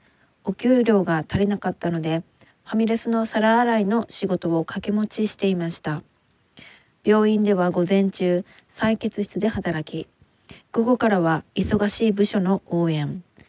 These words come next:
それが終わったらファミレスのバイトという生活の中で、何がメインの仕事なんだろう。このままこの生活を続けていって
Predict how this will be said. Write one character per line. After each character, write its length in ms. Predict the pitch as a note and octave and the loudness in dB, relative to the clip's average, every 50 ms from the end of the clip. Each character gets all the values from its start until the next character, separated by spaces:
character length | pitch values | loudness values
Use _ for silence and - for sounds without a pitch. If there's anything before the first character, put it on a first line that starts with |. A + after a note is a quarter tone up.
| _ _ _ _ _ | _ _ _ _ _
そ 120 | - C4+ C4 | 0 2 4
れ 120 | C4 B3+ | 4 4
が 140 | B3+ B3 - | 4 2 2
終 60 | G#3+ | 2
わ 160 | A3 A3 A3+ | 0 0 0
っ 40 | - | -2
た 120 | - C4 | -2 2
ら 220 | A#3 G3+ F3+ - - _ - | 4 4 4 4 0 _ -8
フ 80 | - | -2
ァ 60 | A3 G#3+ | 0 0
ミ 100 | G#3+ F#3+ | 2 2
レ 100 | F#3+ F#3 | 0 0
ス 140 | - G3 | -2 0
の 120 | F#3+ F#3 E3+ | -2 -2 0
バ 160 | F3+ E3+ F3 | 0 0 -2
イ 80 | E3+ - | -2 -2
ト 220 | - - - - _ _ _ - | -4 -6 -8 -8 _ _ _ 0
と 100 | - A#3+ | 2 4
い 80 | A#3+ | 4
う 80 | A#3+ A#3 | 4 2
生 200 | - - A3 G#3+ | 2 0 0 0
活 240 | - G3+ G3 - G3+ | 0 -2 -2 0 -2
の 100 | G3 F#3+ | 0 0
中 280 | F#3+ G3 G3 - E3+ | 0 0 -2 -2 -4
で、 260 | D3+ D#3 D#3 D#3 F#3 _ _ _ _ _ _ _ _ _ _ _ _ _ _ _ _ _ - | -2 -2 -2 -2 -4 _ _ _ _ _ _ _ _ _ _ _ _ _ _ _ _ _ -4
何 280 | F#3 G3+ A#3+ C4+ C#4+ D4 | -2 0 0 0 0 0
が 300 | C#4+ A#3 G3+ F3+ - - - | 0 2 2 2 0 -2 -4
メ 180 | - F3+ G3 G#3+ | -2 2 2 4
イ 120 | A3+ A3 | 4 2
ン 60 | G3+ | 2
の 100 | F3 D#3+ | 0 -2
仕 120 | D3+ - F#3+ | -4 -2 -2
事 220 | E3+ F3+ - F3+ | -2 0 0 0
な 160 | F#3+ F#3 F#3 | 0 0 0
ん 60 | F#3 F3+ | 0 0
だ 120 | E3+ E3 | 0 0
ろ 280 | - D#3+ D3+ C#3+ F3+ - | 0 0 -2 -4 -6 -8
う。 60 | _ _ _ _ _ _ _ _ _ _ _ _ | _ _ _ _ _ _ _ _ _ _ _ _
こ 120 | - - - | -4 -2 0
の 80 | B3 | 0
ま 140 | A#3+ A#3+ A#3 | 2 2 2
ま 200 | A3+ A3 G#3 G#3 | 2 4 2 2
こ 140 | - - A3+ | 2 0 -2
の 100 | G#3+ A3 | -2 -2
生 220 | - - A3+ A3 | 0 0 0 0
活 280 | - G#3+ G#3 - - G3+ | 0 -2 -4 -4 0 2
を 140 | G3+ G3 F#3+ | 2 2 2
続 240 | - - F#3+ G3+ G#3 | 0 -4 -6 -4 -2
け 120 | - G#3 | -4 -2
て 120 | - G#3 | 0 0
い 40 | G3+ | 0
っ 40 | G3+ | 0
て 400 | - _ - - F#3 F#3 F#3 | -2 _ -4 0 0 0 0